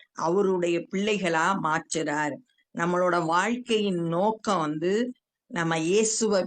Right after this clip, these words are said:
போல மாறணும். அதுதான் நம்மளோட வாழ்க்கையின் நோக்கம். அப்ப ஆண்டவர் நம்மள சரி பண்ணும்போது அதுக்கு நம்மள ஒப்பு கொடுத்து, நம்மள தாழ்த்தி, அந்த சத்தத்துக்கு செவி கொடுத்து, அந்த சிட்சையை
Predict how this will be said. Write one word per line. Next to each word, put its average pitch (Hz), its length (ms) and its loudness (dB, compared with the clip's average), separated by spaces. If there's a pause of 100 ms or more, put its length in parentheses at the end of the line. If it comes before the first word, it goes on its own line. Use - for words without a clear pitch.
போல 202 420 2
மாறணும். 156 680 -2
அதுதான் 180 480 0
நம்மளோட 160 440 -2
வாழ்க்கையின் 160 640 -6 (340)
நோக்கம். 196 580 0 (280)
அப்ப 175 280 -2
ஆண்டவர் 190 640 2
நம்மள 170 380 0
சரி 180 400 0
பண்ணும்போது 180 640 0 (580)
அதுக்கு 185 340 -2
நம்மள 165 360 2
ஒப்பு 185 360 0
கொடுத்து, 202 480 2 (520)
நம்மள 180 300 2 (160)
தாழ்த்தி, 214 800 0 (240)
அந்த 175 200 -2 (120)
சத்தத்துக்கு 214 640 -2
செவி 185 360 0
கொடுத்து, 190 540 -2 (560)
அந்த 185 260 0
சிட்சையை 247 680 0